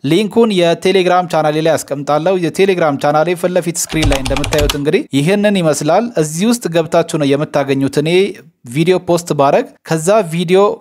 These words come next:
አስቀድሜ ሊንኮችን ስለማስቀምጥ ማለት ነውና ሁላችሁም የራሳችሁ ቴሌግራም ላይ ከገባችሁ በኋላ አት ሶ ቲዩብ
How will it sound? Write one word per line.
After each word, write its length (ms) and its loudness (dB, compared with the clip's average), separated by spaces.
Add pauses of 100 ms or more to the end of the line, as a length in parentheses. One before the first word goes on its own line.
አስቀድሜ 560 -2
ሊንኮችን 520 -2
ስለማስቀምጥ 760 0
ማለት 260 -2
ነውና 240 -2 (140)
ሁላችሁም 500 0
የራሳችሁ 440 -2
ቴሌግራም 420 -2
ላይ 100 0
ከገባችሁ 520 -2
በኋላ 260 2 (320)
አት 240 0 (540)
ሶ 200 0 (100)
ቲዩብ 280 0